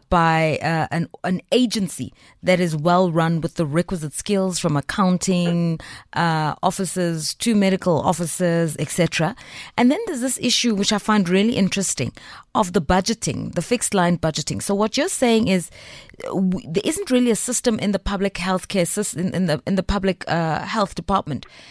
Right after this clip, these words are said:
that says we need ten doctors at salary forty thousand rands, for argument's sake, per ten doctors. And so we need to make sure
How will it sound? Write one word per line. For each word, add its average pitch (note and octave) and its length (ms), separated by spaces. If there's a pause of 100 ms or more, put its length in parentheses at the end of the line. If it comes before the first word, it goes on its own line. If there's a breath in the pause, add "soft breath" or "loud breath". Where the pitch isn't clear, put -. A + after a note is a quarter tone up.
(180 loud breath)
that G#3 240
says G3+ 360
we A3 200
need A3+ 440 (440 soft breath)
ten B3 260
doctors C3+ 720 (500 soft breath)
at G#3+ 300
salary F#3+ 1000 (120)
forty B3 440
thousand F#3 360
rands, D3+ 220
for - 80
argument's E3+ 420
sake, - 340 (460 soft breath)
per F#3+ 160
ten G3+ 320
doctors. D3 540 (300 loud breath)
And F3+ 100
so G#3 140
we A3 180
need C4+ 220
to A#3+ 100
make F#3+ 260
sure - 420